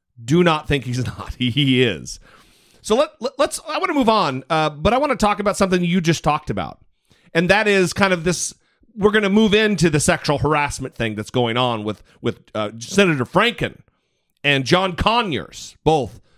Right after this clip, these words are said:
Democrats. Um, and this rallying around them. Nancy Pelosi coming out. Fucking coward, Nancy Pelosi. Uh,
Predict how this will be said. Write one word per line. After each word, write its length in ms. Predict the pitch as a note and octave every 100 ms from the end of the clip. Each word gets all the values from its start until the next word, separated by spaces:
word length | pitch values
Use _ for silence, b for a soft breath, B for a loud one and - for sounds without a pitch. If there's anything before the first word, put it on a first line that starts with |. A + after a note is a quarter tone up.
| _ _ -
Democrats. 760 | C#3+ D3 - F#2 - - - - b b b b b b -
Um, 640 | C3 C#3 C3+ C3+ C3 A#2 - _ -
and 240 | E3+ F3+ D3
this 320 | F#3 - -
rallying 640 | C#3+ D#3+ F#3+ A3 A3 G#3
around 480 | G3 F3+ G#3 D#4+ A#3+
them. 440 | B2+ G2+ - - _ _ _ _ _ _ _ _ _ _ _ _ _ _ _ _
Nancy 300 | D#3+ F3+ F3+
Pelosi 500 | D3 D#3 A#3+ C4+ D3+
coming 280 | C3 C3 A#2+
out. 260 | G2+ A#1 - _
Fucking 320 | - A#2+ C3 A#2+
coward, 640 | - A3+ A3+ C3 E2 - -
Nancy 360 | D3 D#3 C#3
Pelosi. 640 | B2+ A#2+ D3+ D#3 - - _ _ _ _ _ _ _ _ _ _ _ _ F#3 E3+ - G#3+ - -
Uh, 360 | F3 D3+ C#3+